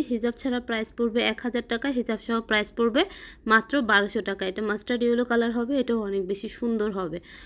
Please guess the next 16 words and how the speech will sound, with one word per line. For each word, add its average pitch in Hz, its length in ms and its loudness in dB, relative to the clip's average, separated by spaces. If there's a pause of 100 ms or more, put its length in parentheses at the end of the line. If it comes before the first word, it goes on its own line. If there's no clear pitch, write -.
(140)
প্রত্যেকটা 262 460 2 (140)
প্রিন্টই 247 360 4
অনেক 208 280 0
বেশি 226 200 -4
সুন্দর 254 540 -2
এবং 226 240 0 (140)
স্টাইলিশ 214 480 -4
একটা 214 260 -4
লুক 190 220 0 (100)
দিবে। 190 180 0 (560)
অরিজিনাল 247 480 4
দুবাই 214 280 2
চেরি, 214 160 -2
আমি 202 140 0
বারবার 208 300 -2
ফ্যাব্রিক্সের 233 500 -2